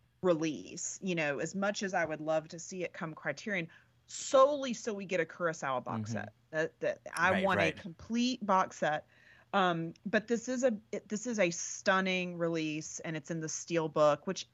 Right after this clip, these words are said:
Speaker 1: again, I don't, you know, that doesn't do anything for me, but, like, you know, all I wanted was a good copy of this movie, right? And, um, holy moly, it is so good. And so I had put it on,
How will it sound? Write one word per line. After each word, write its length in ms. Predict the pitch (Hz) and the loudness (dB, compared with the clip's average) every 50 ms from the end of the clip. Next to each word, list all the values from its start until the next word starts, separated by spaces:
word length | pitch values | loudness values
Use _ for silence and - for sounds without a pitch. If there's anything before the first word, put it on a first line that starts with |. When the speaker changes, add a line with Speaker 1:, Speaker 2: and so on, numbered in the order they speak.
| _ | _
Speaker 1:
again, 500 | - 196 180 190 175 165 160 156 151 151 - _ _ - _ _ _ _ - | 0 0 2 2 2 2 2 0 -2 -4 -8 _ _ -20 _ _ _ _ -6
I 60 | 240 | -4
don't, 220 | 254 262 247 - - _ - | -4 -4 -4 -6 -12 _ -6
you 160 | 233 240 220 | -2 0 0
know, 480 | 190 190 175 175 175 175 170 170 170 _ - | 2 2 2 2 2 2 0 -2 -4 _ 0
that 160 | - 214 220 - | 2 2 2 2
doesn't 460 | 220 208 - 202 185 160 - - 165 | 0 -2 0 -2 -4 -4 -4 -6 -2
do 160 | 170 170 170 | 0 0 0
anything 360 | 175 175 175 170 185 175 170 170 | 0 0 -2 -2 -2 -4 -4 -4
for 260 | - 170 156 156 156 | -2 -2 0 0 0
me, 300 | 156 151 151 147 147 143 | 0 -2 -4 -2 -4 -2
but, 180 | 143 - - - | -2 -2 0 2
like, 400 | 165 147 143 131 - - - - _ _ _ _ _ _ _ _ _ _ _ _ _ _ _ _ _ | 2 2 2 2 0 -6 -12 -20 _ _ _ _ _ _ _ _ _ _ _ _ _ _ _ _ _
you 140 | - 202 180 | -2 -2 0
know, 300 | 165 160 147 143 139 - - _ - 160 156 - - | 2 2 2 2 2 0 -2 _ -8 -8 -4 2 6
all 180 | 190 202 214 220 | 6 8 8 8
I 100 | 214 208 | 6 6
wanted 320 | 185 180 180 175 170 147 | 4 4 2 2 0 -2
was 140 | 147 156 143 | -6 -8 -8
a 40 | 151 | -8
good 180 | 135 160 147 113 | -4 -4 -6 -4
copy 360 | - 156 143 127 - - 120 101 | -2 -2 -2 -2 -2 -2 -6 -6
of 100 | 120 160 | -6 -6
this 160 | - - - | -8 -12 -12
movie, 300 | - 90 71 - 78 69 | -12 -12 -12 -12 -10 -8
right? 380 | 76 123 127 117 120 113 104 - - | -4 -2 0 0 0 -2 -6 -8 -6
And, 460 | 151 156 147 147 143 143 139 139 131 - - | -2 0 0 0 0 -2 -4 -6 -8 -6 -2
um, 460 | 147 151 143 135 131 127 127 131 135 - _ _ _ _ _ _ _ _ _ _ - | 0 0 2 0 0 -2 -6 -10 -12 -16 _ _ _ _ _ _ _ _ _ _ -20
holy 960 | - - - - - - - 185 185 175 170 165 156 151 147 143 139 143 143 139 | -20 -20 -20 -20 -10 -2 2 2 4 4 4 4 2 2 0 -2 -2 -2 -2 -2
moly, 440 | 139 127 113 92 78 73 92 - | -2 -2 -2 -2 -4 -4 -4 -4
it 120 | - 160 156 | -2 0 0
is 200 | 151 151 143 - | 0 -2 -2 -6
so 460 | - - - - - 196 190 185 180 | -10 -12 -4 2 4 6 6 6 4
good. 260 | 170 - 156 147 139 131 | 4 4 4 4 4 2
And 80 | 147 - | -2 -2
so 100 | 190 165 | 0 0
I 80 | 180 | 2
had 140 | 220 196 - | 2 0 -2
put 140 | - - 269 262 | -4 -6 -4 -2
it 80 | 233 208 | -2 0
on, 480 | 196 190 185 180 175 175 170 170 170 | 0 2 2 0 0 -2 -4 -6 -8